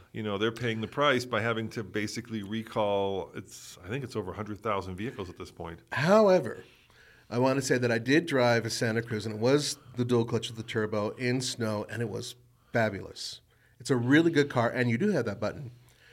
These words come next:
Speaker 2: And if you hit the button, what you're doing is at low speeds, I believe up to thirty-five miles per hour, you're sending fifty fifty torque front and rear. Otherwise, it does work as an all-wheel drive system where it will send traction where it's needed.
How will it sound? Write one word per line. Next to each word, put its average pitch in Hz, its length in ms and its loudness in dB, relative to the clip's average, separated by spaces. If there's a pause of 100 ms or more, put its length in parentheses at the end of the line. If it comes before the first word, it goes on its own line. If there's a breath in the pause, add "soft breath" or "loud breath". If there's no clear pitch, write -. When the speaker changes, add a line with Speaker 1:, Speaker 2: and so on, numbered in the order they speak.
(160 soft breath)
Speaker 2:
And 117 100 -4
if 110 120 -4
you 107 80 -4
hit 151 160 2
the 208 80 -2
button, 120 360 0
what 117 140 0
you're 117 120 -2
doing 127 360 2
is 110 400 0 (400 soft breath)
at 117 240 0
low 127 440 8
speeds, 117 340 0
I 117 60 6
believe 220 260 2
up - 120 4
to 123 60 -4
thirty-five 127 440 0
miles 113 200 0
per 113 200 0
hour, 110 340 2 (260 loud breath)
you're 117 80 -2
sending 127 320 2
fifty 139 240 0
fifty 123 300 -2
torque 110 320 0
front 110 220 -2
and 104 100 -6
rear. 117 240 4
Otherwise, 165 500 8
it 131 120 -2
does 165 200 2
work 156 200 4
as 127 120 -4
an 135 60 2
all-wheel 123 300 4
drive 127 280 4
system 113 260 -6
where 107 100 0
it 104 80 -2
will 117 180 4
send 113 460 -2
traction 123 360 -2
where 110 120 0
it's - 180 -6
needed. 120 380 0